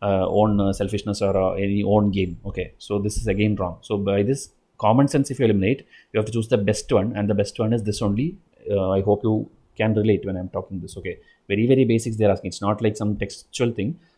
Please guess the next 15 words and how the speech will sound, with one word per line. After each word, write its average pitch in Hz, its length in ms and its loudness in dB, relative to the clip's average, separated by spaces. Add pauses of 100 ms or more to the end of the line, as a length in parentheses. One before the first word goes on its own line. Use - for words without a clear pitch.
(160)
It 107 100 -8
is 101 60 -2
something 110 320 -2
which 139 160 0
you 139 80 2
know, 113 360 0 (140)
you 113 100 4
are 113 80 6
applying 123 380 2
that 135 200 0
and 110 120 0
eliminating 110 440 4
the 107 140 6
wrong 92 200 2
answers. - 440 -12